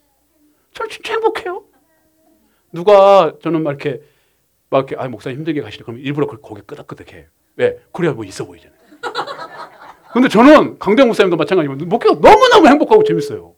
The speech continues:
좀 없어서 불편한 건 있어도, 불편한 건 좀 있어도 너무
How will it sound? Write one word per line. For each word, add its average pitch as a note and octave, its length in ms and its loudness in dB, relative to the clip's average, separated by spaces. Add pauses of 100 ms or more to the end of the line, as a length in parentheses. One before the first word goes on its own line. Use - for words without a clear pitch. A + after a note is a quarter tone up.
(800)
좀 F#3+ 200 -2 (320)
없어서 A3 380 2
불편한 D#4 420 8
건 A3+ 140 8
있어도, - 460 -4 (1200)
불편한 E4+ 420 8
건 D#4 100 4
좀 C#4 160 6
있어도 B3+ 420 0
너무 E4 260 6